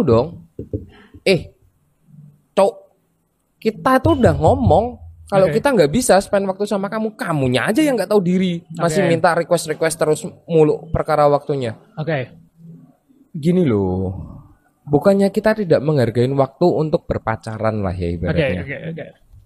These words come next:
Speaker 1: Tapi kan pada dasarnya sama-sama have the priority time lah. Kamu memiliki kesibukan yang lain, aku juga memiliki kesibukan yang lain. Sampai di titik at some point kita masih bisa,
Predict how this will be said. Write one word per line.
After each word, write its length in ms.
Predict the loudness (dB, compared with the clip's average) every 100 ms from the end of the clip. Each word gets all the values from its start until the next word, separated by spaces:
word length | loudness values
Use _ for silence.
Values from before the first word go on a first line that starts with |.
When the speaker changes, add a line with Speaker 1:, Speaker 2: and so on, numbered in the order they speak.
| _ _ _
Speaker 1:
Tapi 240 | -8 -2 -2
kan 180 | -2 -4
pada 240 | -2 0
dasarnya 560 | 2 0 0 -2 -2 -4 -8 _ _ _ _ _ _
sama-sama 560 | -4 -2 0 0 -2
have 240 | 0 0 -2
the 80 | -6
priority 720 | -4 0 2 4 2 0 -4
time 480 | -2 -2 0 -2 -6
lah. 640 | -6 -8 -8 -10 -12 -16 -20 -20 _ _ -20 _ _ _ _
Kamu 240 | 0 4
memiliki 560 | 4 4 4 2 2 2
kesibukan 480 | 2 0 -2 0 0
yang 220 | 0 -2
lain, 240 | 0 0
aku 160 | 0 0
juga 220 | -2 -2
memiliki 400 | -2 -2 -2 -4
kesibukan 400 | -6 -6 -6 -4 -4
yang 220 | -2 -2
lain. 240 | -4 -4
Sampai 320 | -2 -2 0
di 160 | 0 -2
titik 400 | -4 -4 -6 -8
at 160 | -12 -2
some 240 | -2 2
point 320 | 2 2 0
kita 160 | -4 -4
masih 320 | -2 -2 -4
bisa, 400 | -6 -4 -2 -4